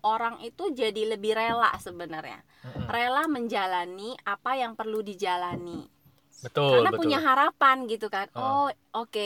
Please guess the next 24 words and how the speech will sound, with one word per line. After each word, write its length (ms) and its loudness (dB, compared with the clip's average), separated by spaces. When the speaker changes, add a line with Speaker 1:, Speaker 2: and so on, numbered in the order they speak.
Speaker 1:
kalau 260 -2
memang 400 -6
itu 160 -8
bisa 240 -4
bikin 320 -8
lebih 240 -10
baik, 320 -4
mm, 180 -8
baiklah, 240 -2
Speaker 2:
Gua 100 6
jalanin 360 4
Speaker 1:
eh, 100 0
Speaker 2:
deh. 160 2
Speaker 1:
iya, 160 2
gua 340 -2
akan, 540 -8
akan 260 -8
lakukan 640 -4
gitu. 320 -16
Gua 160 -2
akan 160 -8
Speaker 2:
Betul. 80 0
Speaker 1:
jalani 500 -6
karena 380 -6